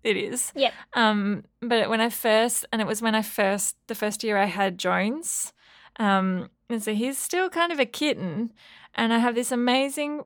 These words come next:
Speaker 1: photo of, I've put the tree up and I've decorated it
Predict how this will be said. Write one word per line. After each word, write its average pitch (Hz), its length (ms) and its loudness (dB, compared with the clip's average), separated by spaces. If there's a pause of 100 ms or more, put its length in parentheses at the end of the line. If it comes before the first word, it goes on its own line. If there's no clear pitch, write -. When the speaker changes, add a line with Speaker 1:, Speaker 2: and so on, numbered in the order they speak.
Speaker 1:
photo 226 720 2
of, 196 560 2 (220)
I've 214 200 0
put 302 260 -4
the 330 60 -4
tree 277 360 2
up 214 220 4
and 208 100 0
I've 196 160 -2
decorated 196 640 2
it 156 320 -2